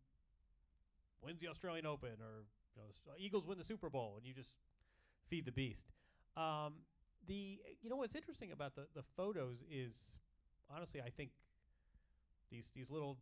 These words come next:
devices we all have in our pockets are really changing images and, and photography, not just in sports. Um, I mean, it used to be at Sports Illustrated, you'd have a huge photo show, and the photographer would send his film, and you'd go through it, and now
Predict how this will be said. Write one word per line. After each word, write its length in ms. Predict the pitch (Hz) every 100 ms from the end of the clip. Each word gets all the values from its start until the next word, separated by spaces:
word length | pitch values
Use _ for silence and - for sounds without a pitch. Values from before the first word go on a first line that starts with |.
| -
devices 460 | 135 131 147 147 143
we 100 | 135
all 120 | 139
have 160 | 143 147
in 60 | 135
our 120 | 123 -
pockets 440 | 139 135 135 -
are 80 | 123 123
really 300 | 143 127 120
changing 720 | - 135 131 117 117 107 104 - - - - - - - -
images 500 | 143 127 110 113 107
and, 80 | 117 151
and 100 | 113
photography, 500 | - - 120 120 123
not 160 | 180 196
just 160 | 123
in 80 | 113
sports. 480 | - - 117 95 - - -
Um, 360 | 131 117 113 110 113 -
I 40 |
mean, 120 | 127 127
it 40 |
used 180 | 143 -
to 80 | 139
be 220 | 127 120 - - - -
at 100 | 135
Sports 300 | - 143 -
Illustrated, 340 | 226 220 165
you'd 100 | 135
have 120 | 131 120
a 180 | -
huge 160 | 170 165 -
photo 280 | 160 180 175
show, 520 | 156 190 170 160 151
and 100 | 131
the 100 | 113 110 117
photographer 480 | - 190 185 156 170
would 120 | 147
send 200 | 127 147
his 160 | 123 - -
film, 400 | 247 202 180 156
and 120 | 131
you'd 200 | 131 127
go 80 | 135 123 175
through 220 | 196 170
it, 160 | 156 139
and 140 | 127
now 340 | 131 131 123